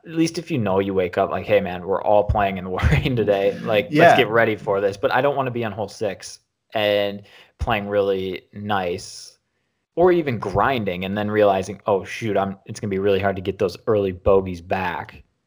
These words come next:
Speaker 2: Well, it'll just be an interesting week because, again, we, we talked about this a few weeks ago. I think it was at the Genesis Open where
Speaker 1: Riviera.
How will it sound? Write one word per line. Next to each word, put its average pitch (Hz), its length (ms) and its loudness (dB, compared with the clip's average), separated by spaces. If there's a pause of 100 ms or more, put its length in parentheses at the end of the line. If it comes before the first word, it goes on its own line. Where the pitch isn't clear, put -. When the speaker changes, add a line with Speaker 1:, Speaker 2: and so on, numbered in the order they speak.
(300)
Speaker 2:
Well, 165 200 6
it'll 151 140 4
just 175 220 -8
be 170 80 0
an 151 40 -2
interesting 139 440 -6
week 110 240 -4
because, 98 420 -4
again, 107 600 -4
we, 107 160 -6
we 113 100 -4
talked 123 260 2
about 107 160 -2
this 101 200 -8
a 95 40 -10
few 98 220 -6
weeks 107 220 -4
ago. 95 160 -2
I 92 60 -2
think 107 140 -6
it 104 40 -2
was 98 100 -2
at 90 80 -2
the 90 80 -8
Genesis 98 480 -4
Open 90 300 -4
where 107 220 6
Speaker 1:
Riviera. 110 440 4